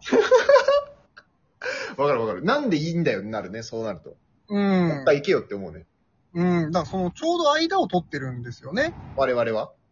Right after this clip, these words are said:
Speaker 2: 我々は。
Speaker 1: 我々はそうだね。ちょうどいいテンションのはずだよ。
Speaker 2: 我々、我々は。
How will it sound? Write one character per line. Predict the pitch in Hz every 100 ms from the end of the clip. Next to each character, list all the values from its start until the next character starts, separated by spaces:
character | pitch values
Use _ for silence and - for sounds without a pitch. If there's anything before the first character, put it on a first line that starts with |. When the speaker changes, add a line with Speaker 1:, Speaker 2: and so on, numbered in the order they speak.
| _
Speaker 2:
我 | 165 165
々 | 160 147
は。 | 139 131 - _ _ _ -
Speaker 1:
我 | 98 107 104
々 | 110
は | 113
そ | - 123
う |
だ | 101
ね。 | 107
ち | -
ょ | 180 185
う |
ど | 180
い | 185 160
い |
テ | 156 143
ン |
シ | 120
ョ | 110
ン |
の | 92
は | 101
ず | -
だ | 127
よ。 | 101 - _ _ _ _ 175
Speaker 2:
我 | 165 156
々、 | 160
我 | 156
々 | 160 160 160 170
は。 | 160 131